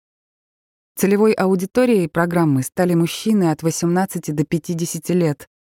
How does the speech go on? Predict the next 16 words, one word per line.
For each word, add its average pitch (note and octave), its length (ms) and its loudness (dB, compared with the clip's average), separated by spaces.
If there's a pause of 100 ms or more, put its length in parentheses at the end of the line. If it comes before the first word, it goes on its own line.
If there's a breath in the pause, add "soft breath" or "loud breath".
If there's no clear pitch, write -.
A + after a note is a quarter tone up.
(140)
осуждённые D3 640 0
за D3 100 0
насильственные C#3+ 720 -2
преступления D#3+ 760 -2
в D3 40 -6
отношении D3+ 520 0
родственников D#3 680 -2
и D#3+ 40 -2
близких D3+ 520 -4
по - 80 -8
статье D3 380 -4
«Умышленное C#3+ 580 0
причинение D3+ 680 -2
тяжкого C#3+ 420 -4
вреда C#3 320 -2
здоровью». C#3 520 -4